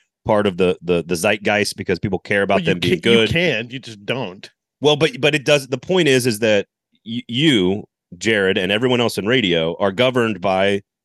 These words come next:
Speaker 1: the metrics and the science. And like you said, you take the top story and you pound it. And the top story is from, from most of the eleven months of the year outside of m-, maybe playoff runs is, is never gonna be the Preds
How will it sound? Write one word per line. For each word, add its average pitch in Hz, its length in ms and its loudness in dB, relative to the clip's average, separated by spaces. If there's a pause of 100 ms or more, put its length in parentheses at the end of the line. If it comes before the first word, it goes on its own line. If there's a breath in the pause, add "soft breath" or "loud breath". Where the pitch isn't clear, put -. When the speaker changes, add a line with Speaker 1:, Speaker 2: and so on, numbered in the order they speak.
Speaker 1:
the 107 60 -6
metrics 117 420 -2
and 98 120 -4
the 95 40 -8
science. 120 440 -2
And 90 140 -4
like 101 140 -4
you 123 60 -10
said, 120 200 -2
you 101 80 -8
take 127 160 -4
the - 60 -10
top 120 240 -2
story 107 300 -2
and 107 80 -6
you 110 80 -4
pound 139 300 -2
it. - 140 -4 (440 soft breath)
And 110 160 0
the 110 60 0
top 139 260 0
story 131 380 2
is 104 200 -2 (520)
from, 110 360 -2
from 107 220 -4
most 127 300 0
of 127 80 -2
the 120 100 0
eleven 117 320 2
months 117 220 -4
of 110 80 -6
the 113 60 -2
year 117 160 2
outside 107 360 2
of 95 140 -2 (180)
m-, 92 220 -8
maybe 104 480 0
playoff 117 420 0
runs 117 440 -2 (800)
is, 101 300 -2
is 101 140 -2
never 117 260 0
gonna 113 200 0
be 110 160 0
the 90 100 -8
Preds 87 480 0